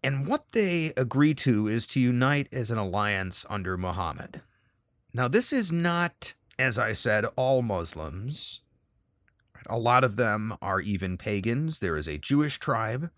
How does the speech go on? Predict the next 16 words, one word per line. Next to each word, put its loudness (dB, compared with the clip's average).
But 2
they 0
unite 0
as 2
an 4
alliance 2
under 0
Muhammad. -2
And -4
something 0
that 2
this 2
achieves, 0
this, -4
this, -2
uh, 2